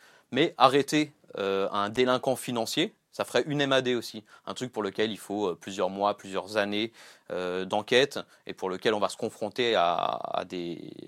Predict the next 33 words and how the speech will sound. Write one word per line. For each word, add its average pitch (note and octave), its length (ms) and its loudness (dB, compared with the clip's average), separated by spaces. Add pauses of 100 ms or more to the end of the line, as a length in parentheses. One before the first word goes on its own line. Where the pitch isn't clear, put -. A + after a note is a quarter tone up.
(140)
à - 120 -6
des F2+ 160 -8
antagonismes, G2+ 640 -2
euh, F2 340 -6
face - 260 -4
à, - 300 -6 (240)
face - 220 -10
à F2+ 80 -2
des F2 240 -10
magistrats, F2+ 760 0
euh, F#2 320 -6
des F#2 120 -10
politiciens, F#2 960 -8
euh, F#2+ 80 -8 (400)
toutes G#2+ 160 -10
sortes, - 260 -6
euh, F#2 400 -8
toutes - 200 -18
sortes G2+ 180 -6
de G#2 100 -4
gens A#2+ 200 -2
qui, F#2+ 440 -10
qui - 100 -14
participent - 500 2
à G#2 40 2
l'existence G2+ 460 -4
de F#2+ 80 -8
ces - 140 -12
business G2+ 400 -6
dans G2 100 -6
les F#2 80 -8
classes F#2+ 220 -4
dominantes. F#2+ 440 -6